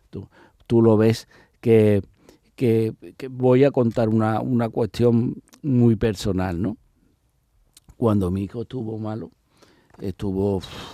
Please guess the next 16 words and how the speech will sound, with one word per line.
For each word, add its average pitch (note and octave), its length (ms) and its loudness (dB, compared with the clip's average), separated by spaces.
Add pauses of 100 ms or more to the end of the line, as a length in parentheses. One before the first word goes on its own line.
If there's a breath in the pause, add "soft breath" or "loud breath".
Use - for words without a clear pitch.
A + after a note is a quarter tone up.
(220 loud breath)
en A2 160 -2
el, G2 200 -2
en G2+ 180 -2
el G2 160 0
Hospital G2 400 -4
Virgen G2+ 360 -4
del G2+ 160 -4
Rocío, G2+ 420 -8 (300 soft breath)
Antonio A2 440 -10
Burgos D3 420 -14
me A2+ 200 -8
ofreció F#2 460 -14
su - 160 -16
casa - 300 -16
para G2+ 200 -12
dormir. G2 400 -16